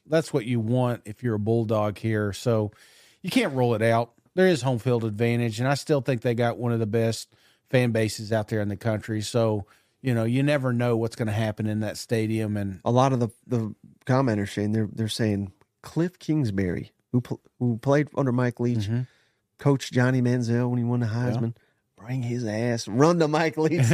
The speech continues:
Speaker 1: <laughs>
Speaker 2: I don't think it's quite that simple, but, uh, hell, you, you could probably do a lot worse. I mean, he's been an N F L coach,
Speaker 1: Yeah.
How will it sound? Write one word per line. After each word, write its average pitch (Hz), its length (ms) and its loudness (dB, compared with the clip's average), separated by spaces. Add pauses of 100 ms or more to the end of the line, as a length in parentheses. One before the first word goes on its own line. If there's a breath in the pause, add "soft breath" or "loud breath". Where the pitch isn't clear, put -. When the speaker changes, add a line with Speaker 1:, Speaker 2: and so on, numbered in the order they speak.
Speaker 1:
<laughs> 147 160 0
Speaker 2:
I 208 80 4
don't 233 100 4
think 214 140 4
it's 196 120 -4
quite 185 220 2
that 165 180 0
simple, 175 340 -2
but, 139 320 2
uh, 123 240 4 (120)
hell, 156 160 4
you, 143 280 0
you 131 160 -4
could 107 100 -8
probably 151 240 2
do 160 140 2
a - 20 4
lot 143 240 2
worse. 190 180 -2
I 135 60 0
mean, 135 140 4
he's 143 140 2
been 131 120 4
an 107 60 4
N 143 100 2
F 151 140 -2
L 165 160 2
coach, 175 340 -2
Speaker 1:
Yeah. 123 280 2